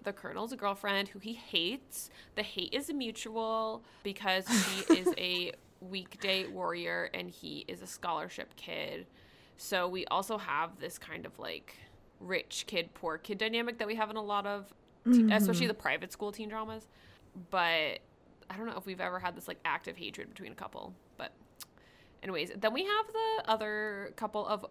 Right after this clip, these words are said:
Speaker 1: weekday warriors, Longwell Chase and Kevin, no last name, played by
Speaker 2: Kevin.
Speaker 1: Uriah Shelton and
Speaker 2: <laughs>
Speaker 1: Jordan Connor. I'm not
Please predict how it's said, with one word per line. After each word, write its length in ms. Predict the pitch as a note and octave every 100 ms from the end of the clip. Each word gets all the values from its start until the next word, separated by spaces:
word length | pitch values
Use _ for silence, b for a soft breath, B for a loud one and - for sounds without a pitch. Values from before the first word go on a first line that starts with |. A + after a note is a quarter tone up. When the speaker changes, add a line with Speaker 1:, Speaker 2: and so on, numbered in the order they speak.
| F#3+
Speaker 1:
weekday 280 | F#3+ - A3
warriors, 580 | G3+ G3 G3+ G3+ G3+ G3+
Longwell 500 | F#3+ F#3 F3 F#3+ G#3
Chase 800 | - - - F#3 B3 - - - - - - -
and 260 | F3+ F3
Kevin, 600 | - - G#3+ - - A#3 A#3 -
no 180 | F#3 F3+
last 280 | D3+ G2+ -
name, 240 | F2 A2 - B B B B B
played 140 | A3 G#3
by 80 | G3+
Speaker 2:
Kevin. 100 | G3+
Speaker 1:
Uriah 360 | G3+ F#3+ G3
Shelton 380 | G#3 F#3+ F#3 G3+
and 140 | G3 G3
Speaker 2:
<laughs> 20 |
Speaker 1:
Jordan 300 | C#4+ C4 F#3
Connor. 640 | - E3 E3+ G3+ A#3 B3+ - -
I'm 120 | F4
not 120 | A4+